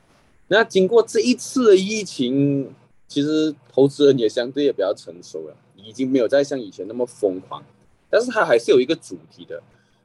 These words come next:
每一年我们都会看说，诶，今年的主题是什么？明年的主题是什么？后年的主题是什么？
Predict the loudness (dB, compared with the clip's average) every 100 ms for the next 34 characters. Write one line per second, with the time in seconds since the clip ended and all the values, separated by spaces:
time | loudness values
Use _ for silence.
0 | -4 -2 0 0 2 2 2 -2 -2 -2
1 | 2 4 4 2 0 -2 -8 -8 -6 -4
2 | -4 -2 0 -2 -4 -6 -4 -6 -10 -18
3 | -20 -20 -18 -18 -14 -14 -14 -18 -14 -14
4 | -16 -20 -20 -20 -20 -20 -2 2 2 -2
5 | -12 -14 -20 -20 -20 -20 -20